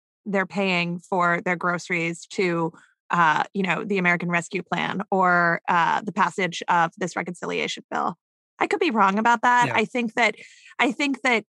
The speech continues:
Speaker 1: that would be a Republican talking point. Um, but as you say,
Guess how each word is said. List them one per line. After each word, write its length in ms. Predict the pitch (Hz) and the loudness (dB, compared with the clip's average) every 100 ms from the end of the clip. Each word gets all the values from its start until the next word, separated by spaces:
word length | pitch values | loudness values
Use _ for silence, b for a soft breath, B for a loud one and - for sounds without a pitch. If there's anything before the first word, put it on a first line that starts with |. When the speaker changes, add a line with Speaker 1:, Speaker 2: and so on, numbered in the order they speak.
| _ _ _ - | _ _ _ -4
Speaker 1:
that 340 | 226 226 - | 0 2 2
would 140 | 226 | -2
be 200 | 220 208 | 0 2
a 420 | 190 175 175 170 - _ _ | 4 4 4 0 -4 _ _
Republican 640 | 202 185 175 196 208 226 208 | -8 -6 -4 -2 -2 0 2
talking 420 | 220 214 233 220 | 2 2 0 -2
point. 400 | 233 240 240 247 b b b _ - | -2 0 -2 -4 b b b _ 0
Um, 460 | 202 185 185 180 - | 4 6 4 0 -2
but 120 | 247 | 0
as 160 | 240 254 | 0 0
you 120 | 247 | -4
say, 600 | - 247 208 202 196 | 0 4 4 4 2